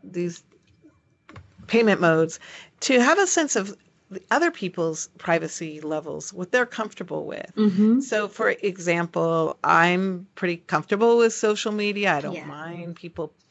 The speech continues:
Speaker 1: you know, tagging me on social media, um, things like that. But one of my sons really doesn't like to be tagged on social media. I mean, he
Speaker 2: <laughs>
Speaker 1: likes his life more private, and
Speaker 2: Mm-hmm.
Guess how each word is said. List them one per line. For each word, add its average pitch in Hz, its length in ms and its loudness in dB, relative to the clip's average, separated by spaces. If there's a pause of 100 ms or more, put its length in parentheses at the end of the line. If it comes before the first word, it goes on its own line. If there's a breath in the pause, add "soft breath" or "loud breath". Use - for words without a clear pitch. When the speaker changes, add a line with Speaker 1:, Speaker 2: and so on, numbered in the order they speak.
(640 soft breath)
Speaker 1:
you 185 120 -4
know, - 120 -8 (100)
tagging 220 440 0
me 208 420 -2
on 190 220 -6
social 190 380 -8
media, 180 840 -4
um, 156 440 -8
things 180 260 -4
like 170 180 -2
that. 202 260 2
But - 240 -2
one 196 220 -2
of 196 80 -4
my 175 300 -2
sons 311 400 -2
really 262 180 -4
doesn't 247 240 -2
like 233 180 -2
to - 60 -20
be 220 120 -8
tagged 185 300 -4
on 165 120 -10
social 156 260 -10
media. 143 320 -10
I - 80 -8
mean, 160 320 -8
he 185 260 -10
Speaker 2:
<laughs> 185 120 0
Speaker 1:
likes 175 180 -4
his 185 160 -10
life 175 220 0
more 170 100 -6
private, 277 380 0
and 208 240 2
Speaker 2:
Mm-hmm. 330 160 6